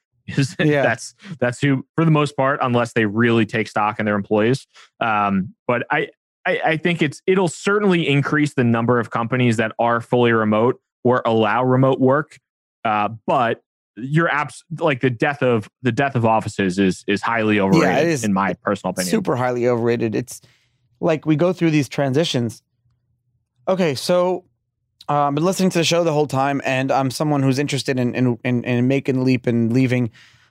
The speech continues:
Speaker 2: my go-, my, my shitty job at Goldman Sachs and work for crypto.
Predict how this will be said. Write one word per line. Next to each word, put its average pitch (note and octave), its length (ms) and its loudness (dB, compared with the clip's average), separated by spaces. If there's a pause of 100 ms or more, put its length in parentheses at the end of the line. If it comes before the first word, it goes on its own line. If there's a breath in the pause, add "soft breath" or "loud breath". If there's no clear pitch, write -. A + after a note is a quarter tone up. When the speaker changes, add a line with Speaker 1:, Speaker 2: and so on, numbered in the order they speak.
Speaker 2:
my C3+ 140 0
go-, C3 280 0
my, B2 300 0
my B2 80 -4
shitty B2+ 300 -2
job B2 280 0
at A#2 60 0
Goldman A#2+ 300 0
Sachs B2 380 -4
and A#2+ 120 -2
work A#2 140 -2
for - 100 -8
crypto. B2+ 540 -2